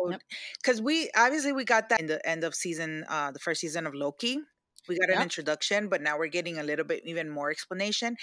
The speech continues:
Speaker 2: And like you said, I like that we kept it simple because it definitely looks like it's gonna get way more complicated, you know, now with,
Speaker 1: Yep.
Speaker 2: we saw in, you know, in the, in the end credit, how we're gonna have all these different variants of Kang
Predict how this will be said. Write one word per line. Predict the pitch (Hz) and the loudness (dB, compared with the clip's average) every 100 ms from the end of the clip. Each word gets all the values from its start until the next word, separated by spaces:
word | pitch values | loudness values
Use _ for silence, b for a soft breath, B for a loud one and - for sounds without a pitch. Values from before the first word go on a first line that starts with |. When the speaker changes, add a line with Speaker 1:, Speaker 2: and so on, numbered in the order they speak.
| B B B | B B B
Speaker 2:
And | 208 | 2
like | 208 | 2
you | 233 | 2
said, | 269 277 | 4 4
I | |
like | 233 226 240 | 6 4 6
that | 320 | 2
we | 311 | 2
kept | - 302 277 | 0 0 0
it | |
simple | 240 202 240 | -2 0 -2
because | 214 - 202 185 - | -2 2 2 4 0
it | 226 - | 0 2
definitely | 285 285 247 | 2 2 0
looks | 220 190 | 0 0
like | 185 185 | -2 -2
it's | |
gonna | - 175 | -6 -4
get | 170 165 143 | -2 -4 -4
way | 147 151 170 | -4 2 2
more | 170 156 | 2 0
complicated, | 156 139 139 - 139 98 73 _ _ | 0 -2 -6 -6 -6 -6 -10 _ _
you | 185 | -4
know, | 165 139 | -2 -2
now | 151 165 165 | 0 2 4
with, | 175 175 | 0 0
Speaker 1:
Yep. | 220 - B B | -4 -4 B B
Speaker 2:
we | 175 | -4
saw | 180 190 175 170 - | 0 4 6 6 2
in, | 180 | -2
you | 175 | 0
know, | 151 | 0
in | 156 | 0
the, | 147 143 - | -2 -4 -4
in | 151 | -2
the | 131 | 0
end | 160 | 0
credit, | - 170 156 160 | 2 4 4 2
how | 151 139 | 0 -2
we're | 143 | -2
gonna | 156 151 | -4 -4
have | 151 | -4
all | 151 165 | -2 0
these | 180 175 | 0 -2
different | 185 175 165 147 | -2 -2 -2 0
variants | 160 160 147 143 | 0 0 -4 -8
of | - | -6
Kang | 151 135 135 | -4 -4 -8